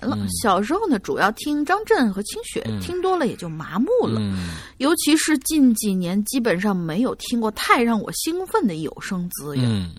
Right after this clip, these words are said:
Speaker 1: 要说为什么会关注到《鬼影人间》的呢？可要真要谢谢我们黄挑大姐了。
Speaker 2: 哎。
Speaker 1: 有一次偶然的机会听到了《寻人启事》，黄大姐那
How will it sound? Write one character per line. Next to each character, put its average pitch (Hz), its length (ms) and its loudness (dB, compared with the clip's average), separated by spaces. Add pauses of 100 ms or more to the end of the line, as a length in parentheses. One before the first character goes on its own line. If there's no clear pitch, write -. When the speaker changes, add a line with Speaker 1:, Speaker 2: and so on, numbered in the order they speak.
Speaker 1:
要 370 140 6
说 415 100 10
为 453 220 8
什 262 100 4
么 214 80 6
会 277 140 2
关 339 200 2
注 320 120 -2
到 175 80 -2
《鬼 214 140 -2
影 262 100 -2
人 139 120 -6
间》 226 140 0
的 254 80 2
呢？ 214 180 2
可 208 120 -2
要 180 160 4
真 254 220 4
要 240 160 6
谢 254 340 6
谢 214 100 8
我 180 80 4
们 190 120 0 (500)
黄 214 420 8 (180)
挑 220 240 2
大 220 220 0 (100)
姐 - 120 -6
了。 208 40 -4
Speaker 2:
哎。 - 160 -6 (520)
Speaker 1:
有 226 100 10
一 233 80 12
次 - 120 4
偶 226 200 10
然 220 160 10
的 233 80 6
机 220 140 4
会 233 140 6
听 208 180 2
到 190 80 8
了 190 80 4
《寻 175 180 -4
人 175 160 -2
启 - 140 -8
事》， - 180 -6
黄 269 300 4
大 359 180 10
姐 226 120 2
那 247 120 2